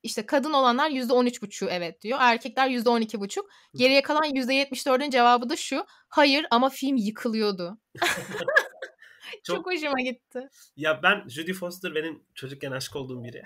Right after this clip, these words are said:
Speaker 2: <laughs> O kadar
Speaker 1: Ya,
Speaker 2: yani.
Speaker 1: evet, gerçekten harika bir kadın.
Speaker 2: Ee, ya orada şimdi bu sorunun cevabını da aynı, yine spoiler gibi olacak ama aslında herkesin karşılaşacağı bir şey. Filmin sonunda bir çocuk soruyor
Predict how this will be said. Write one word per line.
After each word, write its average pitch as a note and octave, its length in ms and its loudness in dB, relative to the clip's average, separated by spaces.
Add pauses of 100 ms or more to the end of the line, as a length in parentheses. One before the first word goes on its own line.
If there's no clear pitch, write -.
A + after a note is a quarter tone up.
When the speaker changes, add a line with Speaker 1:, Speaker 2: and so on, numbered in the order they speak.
Speaker 2:
<laughs> F#3+ 300 -4
O C#3 80 -6
kadar B2+ 280 -4
Speaker 1:
Ya, F3+ 60 -2
Speaker 2:
yani. F3 200 -4
Speaker 1:
evet, F3 160 -12 (140)
gerçekten E3+ 480 -12
harika E3+ 320 -16
bir F3 60 -20
kadın. - 180 -18
Speaker 2:
Ee, - 240 -14 (120)
ya D3+ 320 -2
orada A#3 640 -4
şimdi F#3 260 -10
bu G3+ 60 -6
sorunun G3+ 340 -4
cevabını F#3+ 460 -2
da F#3+ 120 -6
aynı, E3+ 500 -4
yine D#3+ 240 -8
spoiler F3+ 420 -8
gibi E3 180 -10
olacak E3+ 240 -8
ama D3+ 180 -6
aslında C#3 260 -10
herkesin D3+ 240 -10
karşılaşacağı C#3 500 -10
bir C3+ 60 -16
şey. F#3 100 -12
Filmin E3+ 320 -10
sonunda D#3 600 -8 (320)
bir F3 120 -14
çocuk D#3+ 240 -8
soruyor C3+ 340 -8